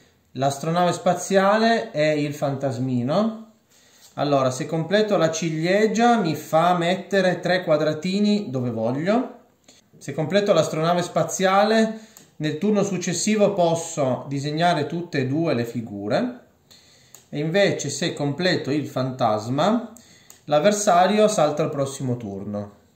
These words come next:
Poi qui invece c'è il robot. Il robot dà una vita, quindi fa recuperare un, un cuore. L'astronave di nuovo l'ho già fatta io. E poi c'è il Demon King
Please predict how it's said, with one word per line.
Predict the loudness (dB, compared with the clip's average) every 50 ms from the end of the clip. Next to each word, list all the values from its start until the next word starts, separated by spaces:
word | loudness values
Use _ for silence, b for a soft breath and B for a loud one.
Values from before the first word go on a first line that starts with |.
| _ _ b b b b b b b b b b _ _ _ -2
Poi | 2 2 2 2 2
qui | 0 0 0
invece | 0 0 2 2 0 0 0 -4 -4
c'è | -2 0 2 2 4
il | 4 2 0 0
robot. | 2 2 4 4 4 4 4 2 2 2 0 -4 -2 2 2 4 4 2 0 -4 -12 -18 -20 _ _ b b b b b b b b b
Il | b -4 -2 -2 0
robot | 0 2 4 4 6 6 4 2 2 0 0 0 -2 -4 -6 -12 -10 -6 -4 -2 -2
dà | 0 2 2 4 4 4
una | 2 2 0 0 0 0
vita, | 0 0 -2 -4 -4 -4 -2 0 2 2 2 0 -2 -8 -14 -20 b b b b b b b b b b b b b -12
quindi | -8 -4 -4 -4
fa | -2 -2 -2
recuperare | -2 -2 -4 -4 -2 0 0 2 2 0 0
un, | -4 -4 -4 -4 -6 -6 -6 -10 -12
un | -8 -8 -8 -6
cuore. | -6 -8 -6 -4 -4 -2 -4 -4 -6 -10 -20 _ _ _ _ _ _ _ _ _ _ _ _ _ _ _ _ _ -4
L'astronave | -2 -2 -2 -2 -4 -2 0 2 2 2 2 2 0
di | -2 -2
nuovo | 0 0 0 0 0 -2
l'ho | -2 -4
già | -4 -6 -4
fatta | -2 -2 -2 0 0 0
io. | 0 2 2 2 2 2 0 0
E | -2 -4 -6
poi | -4 -2 2 2 4 4 2 0
c'è | -2 -2 -2 0 0
il | 0 0 -2 -2 -4 -6 -6 -8 -8
Demon | -4 0 0 2 2 2 0 0 -2 -2 -4 -6
King | -6 -4 -4 -2 -2 -2 -4 -4 -4 -4 0 0 0 0 0 -2 -6 -12